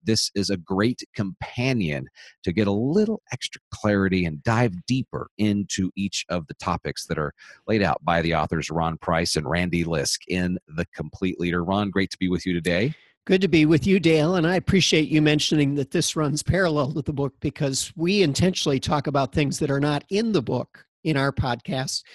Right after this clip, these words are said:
Speaker 2: so they really do fit with each other hand in glove.
Speaker 1: Absolutely. So if you have not listened to the most recent episode of the podcast, uh, we started the process of talking about decision making.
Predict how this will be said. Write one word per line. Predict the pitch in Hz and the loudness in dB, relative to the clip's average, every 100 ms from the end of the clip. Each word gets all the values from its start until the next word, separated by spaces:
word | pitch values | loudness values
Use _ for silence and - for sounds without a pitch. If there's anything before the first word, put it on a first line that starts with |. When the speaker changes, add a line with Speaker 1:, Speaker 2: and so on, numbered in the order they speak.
| - _ | -20 _
Speaker 2:
so | - - | -2 2
they | 143 139 | 2 2
really | 160 147 | 2 0
do | 127 151 135 | 2 2 0
fit | - - 160 - | -2 -4 -4 -2
with | 143 127 | -2 0
each | 127 - | -2 -2
other | 143 127 127 | -4 -2 -2
hand | 147 131 | -2 -2
in | 127 | -6
glove. | - 135 208 - _ _ _ _ - | -8 -8 -10 -16 _ _ _ _ -4
Speaker 1:
Absolutely. | 87 - 90 87 67 57 - | -4 0 0 0 0 -4 -4
So | - 110 101 - - - | 2 4 4 0 -8 -12
if | 92 | -2
you | 110 | 2
have | 107 | 2
not | 127 160 113 | 4 2 2
listened | 127 - 123 120 101 - | 2 2 2 0 -2 -4
to | 107 104 101 98 | 0 2 2 0
the | 90 | 0
most | 98 98 - | 0 -2 0
recent | 101 175 - 113 - | 2 2 4 0 0
episode | 110 110 - 101 90 | 0 2 4 4 4
of | |
the | 80 | 2
podcast, | - 127 113 - 76 64 78 - 87 | 2 2 2 0 0 0 -4 -4 -2
uh, | 80 | 0
we | 92 | 0
started | 85 - 143 143 104 | -2 2 4 4 2
the | - | -2
process | - 110 - 80 87 | -2 0 0 -2 -4
of | - | -8
talking | - 98 87 85 | -4 -4 -2 -6
about | 78 85 85 - _ 90 | -4 -2 -2 -8 _ -10
decision | - 107 139 131 101 87 | -4 -2 0 0 0 -2
making. | 78 - 82 104 | -6 -6 -8 -8